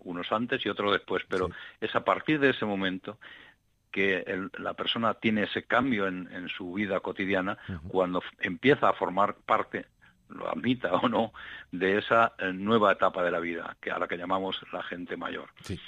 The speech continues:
Speaker 1: Y claro, es que hace unos años, eh, definir al mayor era muy sencillo, ¿eh?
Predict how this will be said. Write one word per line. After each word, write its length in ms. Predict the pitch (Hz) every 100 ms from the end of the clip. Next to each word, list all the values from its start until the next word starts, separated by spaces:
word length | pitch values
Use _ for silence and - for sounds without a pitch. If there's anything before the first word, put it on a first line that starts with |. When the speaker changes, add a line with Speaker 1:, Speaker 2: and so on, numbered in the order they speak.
| - - _
Speaker 1:
Y 80 | -
claro, 340 | - 95 151
es 220 | - - -
que 240 | 104 113 - _ _ _ -
hace 440 | 95 - 117 120
unos 800 | 107 101 107 - 104 104 104 98
años, 320 | 131 139 160
eh, 140 | 113 101
definir 400 | 90 - 95 107
al 100 | 110
mayor 220 | 107 120
era 80 | 143
muy 140 | 120
sencillo, 520 | 101 80 147 151
¿eh? 60 | 87